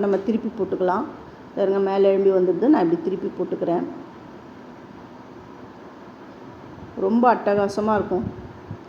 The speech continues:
அதுவும் தேங்காய் எண்ணெயில பொரிச்சு சாப்பிடும்பொழுது அவ்வளோ டேஸ்ட்டாக, அந்த அளவுக்கு மணமா இருக்கும். இதுல சோடா உப்பு எதுவுமே நான் சேர்க்கல. நீங்க கடையெல்லாம் போனீங்கன்னா சோடா உப்புலாம் சேர்ப்பாங்க அந்த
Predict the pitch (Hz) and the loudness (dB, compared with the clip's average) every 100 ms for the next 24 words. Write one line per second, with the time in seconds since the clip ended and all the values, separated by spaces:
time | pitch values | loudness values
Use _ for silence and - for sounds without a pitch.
0 | - - - 208 208 214 226 233 208 190 | -16 -10 0 0 4 4 6 6 6 4
1 | 185 185 202 202 - 240 339 - - - | 4 4 2 2 2 4 4 0 -6 -12
2 | - - - - 202 214 214 196 208 208 | -12 -14 -12 -2 2 4 4 6 4 6
3 | 190 180 190 247 254 233 214 233 202 190 | 6 4 2 4 6 4 4 4 4 4
4 | 202 190 220 233 208 190 202 208 214 196 | 4 6 4 2 0 2 2 2 2 2
5 | 170 185 - - - - - - - - | 0 -4 -6 -10 -14 -14 -16 -18 -18 -18
6 | - - - - - - - - - 196 | -18 -18 -18 -18 -18 -18 -18 -16 -4 0
7 | 202 185 220 233 226 202 196 233 196 196 | 2 4 6 8 8 6 4 4 6 8
8 | 208 208 220 214 - 190 185 185 - - | 6 6 4 4 2 0 0 0 0 -4
9 | - 202 196 190 196 202 214 233 202 196 | -8 -4 -2 2 4 6 6 4 4 4
10 | 208 247 233 208 208 190 196 214 220 196 | 2 2 4 6 6 4 2 2 2 2
11 | 196 190 180 175 | 2 2 2 2